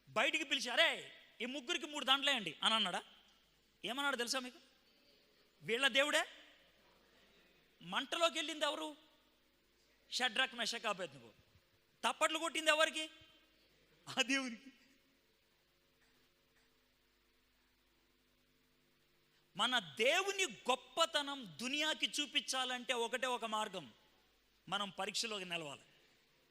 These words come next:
మన దేవుని యొక్క గొప్పతనం దునియాకి చూపియాలంటే ఒకటే ఒక మార్గం, పరీక్షల్లో మనం నిలబడాలి. మనం నిలిస్తేనే మన దేవునికి పేరు,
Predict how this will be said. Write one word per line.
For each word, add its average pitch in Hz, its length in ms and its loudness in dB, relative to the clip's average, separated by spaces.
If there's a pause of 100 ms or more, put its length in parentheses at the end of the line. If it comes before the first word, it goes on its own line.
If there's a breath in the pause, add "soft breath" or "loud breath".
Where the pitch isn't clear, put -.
(1900)
మన 208 200 -2
దేవుని 247 520 0
యొక్క 285 200 -2
గొప్పతనం 208 800 0 (380)
దునియాకి 262 720 0
చూపియాలంటే 190 720 -2 (120)
ఒకటే 320 340 2
ఒక 320 240 2
మార్గం, 226 360 -6 (960)
పరీక్షల్లో 226 480 -4
మనం 202 260 -10
నిలబడాలి. 170 380 -8 (1120)
మనం 214 380 -4
నిలిస్తేనే 311 720 2 (460)
మన 202 240 -2
దేవునికి 208 400 -4
పేరు, 160 300 -4